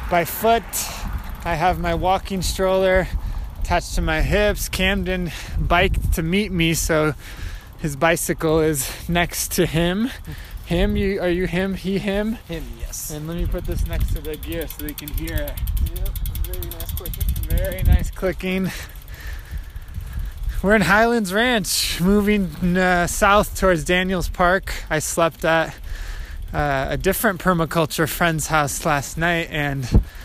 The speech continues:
Speaker 1: tonight, or today rather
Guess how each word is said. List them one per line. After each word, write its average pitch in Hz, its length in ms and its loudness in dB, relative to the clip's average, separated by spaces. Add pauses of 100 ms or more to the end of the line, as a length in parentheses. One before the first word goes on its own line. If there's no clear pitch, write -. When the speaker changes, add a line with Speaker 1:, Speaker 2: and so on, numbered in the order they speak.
(240)
Speaker 1:
tonight, 180 560 2 (720)
or 151 80 -2
today 190 400 2
rather 180 480 2